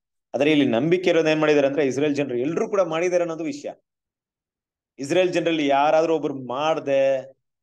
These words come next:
ಅವ್ರು ಮಾತ್ ಕೇಳ್ದೆ, ಅಲ್ಲಿ ಚೊಚ್ಚಲ ಮಕ್ಕಳ ಸಂಹಾರ ಆಯ್ತು ಅಂತ ಬೈಬಲ್ ನಮ್ಗೇನಿಲ್ಲ, ಎಲ್ಲೂ ರೆಕಾರ್ಡ್ ಇಲ್ಲ. ಯಾಕಂದ್ರೆ ಆ ನಂಬಿಕೆನ ಏನ್ ಮಾಡಿದ್ರು ಅಲ್ಲಿ ಮುಖ್ಯವಾಗಿ ತೋರ್ಸಿದ್ರು. ಆದ್ರಿಂದ ಚೊಚ್ಚಲ ಮಕ್ಕಳ ಒಂದು ಬಿಡುಗಡೆ ಅಲ್ಲಿ ಏನಾಯ್ತು?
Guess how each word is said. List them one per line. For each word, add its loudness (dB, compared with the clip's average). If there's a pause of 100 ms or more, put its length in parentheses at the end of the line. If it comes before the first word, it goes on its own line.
(120)
ಅವ್ರು -4
ಮಾತ್ -8
ಕೇಳ್ದೆ, 0 (540)
ಅಲ್ಲಿ -2
ಚೊಚ್ಚಲ -10
ಮಕ್ಕಳ -6
ಸಂಹಾರ -6
ಆಯ್ತು 0
ಅಂತ -10
ಬೈಬಲ್ -6
ನಮ್ಗೇನಿಲ್ಲ, -8 (380)
ಎಲ್ಲೂ -10
ರೆಕಾರ್ಡ್ -8
ಇಲ್ಲ. -12
ಯಾಕಂದ್ರೆ -4 (260)
ಆ 0
ನಂಬಿಕೆನ -2
ಏನ್ -2
ಮಾಡಿದ್ರು -2
ಅಲ್ಲಿ 0 (100)
ಮುಖ್ಯವಾಗಿ -10
ತೋರ್ಸಿದ್ರು. -16 (1040)
ಆದ್ರಿಂದ 4 (320)
ಚೊಚ್ಚಲ 0
ಮಕ್ಕಳ 2
ಒಂದು 4 (840)
ಬಿಡುಗಡೆ 2
ಅಲ್ಲಿ 6
ಏನಾಯ್ತು? 0